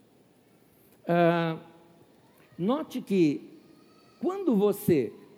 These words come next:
vai abandonando seu tempo de oração, ou de, porque tem várias formas de comunhão com Deus.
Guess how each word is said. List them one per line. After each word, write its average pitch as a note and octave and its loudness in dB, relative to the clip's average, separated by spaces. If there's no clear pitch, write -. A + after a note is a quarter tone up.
vai B3 2
abandonando A3+ 0
seu G3+ -2
tempo F3+ -4
de D#3+ -2
oração, E3 -4
ou E3+ 2
de, E3+ -4
porque A#3 -4
tem C4 0
várias A#3+ 0
formas F3 -2
de D#3+ -8
comunhão D#3 -4
com C3+ -8
Deus. A2 -8